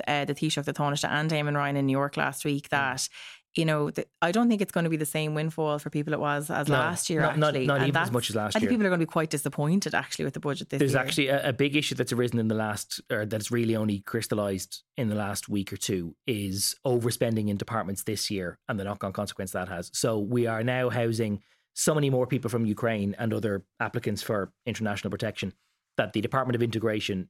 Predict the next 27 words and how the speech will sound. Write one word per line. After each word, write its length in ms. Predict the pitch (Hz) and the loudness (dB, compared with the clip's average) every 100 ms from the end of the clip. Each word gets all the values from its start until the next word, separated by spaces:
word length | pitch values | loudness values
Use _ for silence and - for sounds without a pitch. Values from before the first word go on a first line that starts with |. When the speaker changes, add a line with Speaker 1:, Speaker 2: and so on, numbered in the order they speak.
| 143 | -2
Speaker 2:
needs 240 | 113 104 | -2 -2
a 20 | |
bailout 400 | 98 107 101 95 | -2 0 0 -2
of 160 | 98 95 | -2 -2
one 160 | 107 101 | -2 0
billion 260 | 101 98 | 0 -2
euro 260 | 101 101 92 | 0 -2 -2
this 240 | 90 - | -6 -4
year 120 | 101 85 | -4 -6
'cause 140 | - | -8
it 80 | 98 | -8
didn't 200 | 95 101 | -6 -4
have 180 | 104 101 | -4 -2
the 60 | |
money 220 | 98 90 92 | 0 0 -2
to, 260 | 107 92 - | -4 -4 -4
uh, 220 | 117 90 90 - | -4 -4 -6 -2
deal 220 | 110 98 | -2 0
with, 380 | 92 - - - - | -2 -4 -8 -8 -4
uh, 120 | 120 95 | -4 -2
those 200 | 107 92 | -2 -2
volumes. 340 | 101 95 92 - - - - _ 180 | -2 -2 -4 -10 -20 -20 -20 _ 0
And 140 | 143 | 2
likewise, 540 | 135 135 131 113 107 | 2 2 2 2 0
health, 420 | - 156 131 113 123 | 0 2 2 0 -2
we 60 | |
discovered 380 | 110 - 113 104 | 0 0 0 0